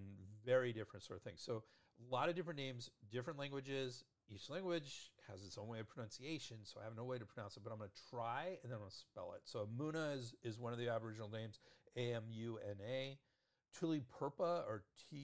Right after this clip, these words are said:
U L Y P U R P A. Uh,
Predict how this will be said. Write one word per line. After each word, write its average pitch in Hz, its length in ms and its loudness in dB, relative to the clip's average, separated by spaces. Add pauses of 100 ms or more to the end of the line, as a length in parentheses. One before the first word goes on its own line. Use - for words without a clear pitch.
(120)
U 123 260 -2
L 107 240 6
Y 110 360 0 (220)
P 113 60 -10
U 104 320 -4
R 98 260 2 (160)
P 98 220 -8
A. 131 320 2 (960)
Uh, 101 300 4